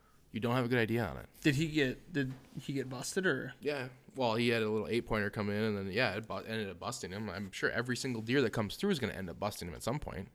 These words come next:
Speaker 2: Or every deer
Speaker 1: in those
Speaker 2: that comes
Speaker 1: spots.
Speaker 2: near the area doesn't even get to him before it busts because it's catching.
Speaker 1: Whereas you look at our s-, setup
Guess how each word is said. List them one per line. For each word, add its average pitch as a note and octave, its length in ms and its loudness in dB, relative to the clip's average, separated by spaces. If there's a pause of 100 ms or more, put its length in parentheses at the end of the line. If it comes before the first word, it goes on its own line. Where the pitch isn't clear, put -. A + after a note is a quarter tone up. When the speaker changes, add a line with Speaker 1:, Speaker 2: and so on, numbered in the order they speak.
(180)
Speaker 2:
Or B2+ 140 -2
every B2+ 220 0
deer B2 160 2
Speaker 1:
in A#2+ 80 4
those A2 180 4
Speaker 2:
that - 40 -8
comes B2+ 320 6
Speaker 1:
spots. - 120 -6
Speaker 2:
near C3 220 2
the A#2+ 140 -8
area C3 420 0
doesn't C3+ 220 -4
even C3 160 -2
get C#3 180 -4
to C#3 120 -4
him B2+ 100 -2
before B2+ 280 -8
it B2 100 -12
busts B2+ 240 -8
because C3 440 -10
it's C3 140 -10
catching. B2+ 480 -4 (320)
Speaker 1:
Whereas A#2 260 8
you A2 60 4
look A#2 140 4
at A2+ 80 6
our A2+ 140 10
s-, - 180 2
setup A2 400 4